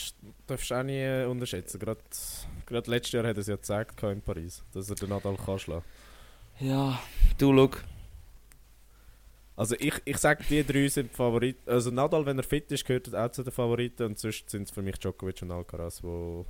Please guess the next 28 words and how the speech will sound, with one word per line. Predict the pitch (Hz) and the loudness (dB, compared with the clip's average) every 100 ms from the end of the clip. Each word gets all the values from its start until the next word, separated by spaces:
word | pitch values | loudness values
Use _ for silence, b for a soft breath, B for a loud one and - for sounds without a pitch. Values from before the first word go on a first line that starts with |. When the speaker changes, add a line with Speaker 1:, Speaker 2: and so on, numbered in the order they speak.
| - | -10
Speaker 1:
wo | 90 | -8
den | 95 | -8
Titel | - 92 92 | -8 -6 -6
unter | 95 - | -6 -8
sich | 92 | -8
ausmachen. | 90 - 85 b b b b b | -8 -8 -10 b b b b b
Gut, | 117 - | -2 0
kommt | 113 | 4
dann | 113 110 | 6 6
Speaker 2:
Crazy. | 107 110 | 4 2
Speaker 1:
auch | |
darauf | 113 110 | 2 2
an, | 104 | 2
wie | 104 | 0
sie | 107 | -2
im | 95 | -4
Tableau | - 98 98 92 92 87 85 - - - - - | -2 0 0 0 0 -2 -4 -8 -12 -18 -18 -16
aufeinandertreffen, | - 92 92 - 90 - - 107 | -10 -8 -8 -10 -12 -12 -14 -14
oder | 104 | -12
nicht? | 107 | -4
Speaker 2:
Genau. | 110 107 113 117 120 B B B B B B B B | -2 0 0 -2 -6 B B B B B B B B
Speaker 1:
Das, | - - | -18 -10
das | - 110 | -2 8
werden | 117 | 12
Speaker 2:
Ja. | 127 120 | 12 12
Speaker 1:
wir | 95 | 6
dann | 98 90 | 0 -2
noch, | 90 | -4